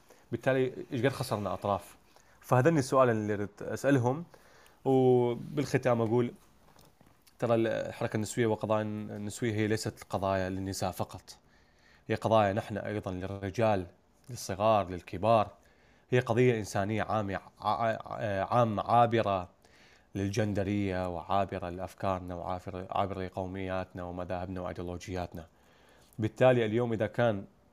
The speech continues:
بجانب محمود امرأة صديقة، زوجة، أخت، أم، زميلة قوية، بالتالي محمود أيضًا سيكون قوي في هذا المجتمع، وما عدا ذلك سيكون هناك شلل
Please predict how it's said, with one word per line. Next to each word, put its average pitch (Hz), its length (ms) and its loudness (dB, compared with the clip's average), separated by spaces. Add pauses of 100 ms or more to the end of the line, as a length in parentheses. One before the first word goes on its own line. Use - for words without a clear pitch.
(500)
بجانب 107 440 0
محمود 110 460 -2 (1300)
امرأة 104 540 2 (240)
صديقة، 135 840 2
زوجة، 135 720 4
أخت، 147 460 2
أم، 160 460 4 (180)
زميلة 131 800 2
قوية، 160 680 4 (800)
بالتالي 117 300 0
محمود 135 480 0
أيضًا 123 520 2 (380)
سيكون 113 360 0
قوي 101 240 0
في 98 160 -8
هذا 92 160 -6
المجتمع، 87 400 -12 (420)
وما 120 180 4
عدا 151 200 4
ذلك 143 260 4
سيكون 120 320 -2
هناك 113 220 -4
شلل 143 440 6